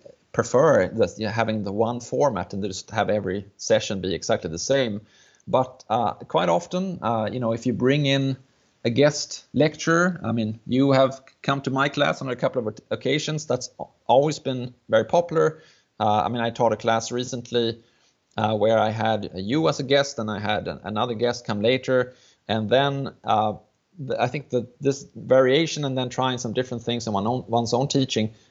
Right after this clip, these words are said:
will make students pay more attention and find it more interesting. Will they learn more? I mean,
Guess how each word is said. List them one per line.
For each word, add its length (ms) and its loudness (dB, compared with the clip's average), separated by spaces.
will 260 8
make 300 2
students 420 -2
pay 180 4
more 220 4
attention 420 -4
and 320 -6
find 180 -2
it 120 -10
more 120 0
interesting. 680 0
Will 140 4
they 120 6
learn 340 4
more? 340 4
I 60 -2
mean, 240 -6